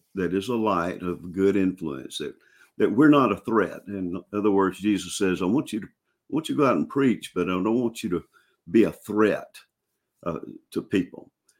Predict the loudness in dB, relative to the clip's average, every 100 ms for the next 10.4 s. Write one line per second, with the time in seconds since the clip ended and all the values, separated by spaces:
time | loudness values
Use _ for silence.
0 | _ -4 2 4 2 0 -2 -2 2 4
1 | 2 0 -2 0 2 0 0 0 -2 -2
2 | -2 0 -2 -6 -12 -12 -12 -14 -16 _
3 | _ _ _ _ _ _ _ _ -6 -4
4 | -2 -2 -2 0 2 2 2 2 2 -2
5 | -4 -8 -2 0 0 -4 -10 -6 -4 -4
6 | -6 -12 -6 -2 -2 0 -2 0 0 4
7 | 4 2 0 -2 -4 -8 -14 -14 -12 -12
8 | -14 _ 2 4 2 0 -2 -4 -6 _
9 | -20 -6 -4 0 0 -2 -2 0 4 4
10 | 2 0 0